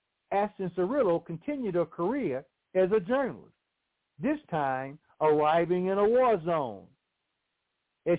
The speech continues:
she told El País, the trans reporter arrived in Ukraine via Poland after the start of the Russian invasion, and the idea at first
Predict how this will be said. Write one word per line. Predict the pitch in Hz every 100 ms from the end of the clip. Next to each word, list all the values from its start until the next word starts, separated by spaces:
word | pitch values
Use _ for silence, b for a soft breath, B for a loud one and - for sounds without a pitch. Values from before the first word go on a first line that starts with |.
| 170
she | 202
told | 185 220 196 196 202
El | 196 190
País, | 190 180 196 277 214 139 151 _ _ _ _ _ _
the | 147 151 -
trans | 220 202 180
reporter | 185 - 208 202 190
arrived | 165 185 190 190 185
in | 185
Ukraine | 185 180 254 226 175 180 - _ _ -
via | 120 170 185
Poland | 214 277 302 180 107 104 - _ _ _ _ _
after | 170 208 226 233
the | 233 226
start | 262 220 202 -
of | 175
the | 156
Russian | 156 208 202 190
invasion, | 180 170 220 269 165 117 104 - _ _ _ _ _ _ _ _
and | 165 180
the | 175
idea | 170 175 170 143 262 190 147 - _
at | 135 131
first | 240 214 143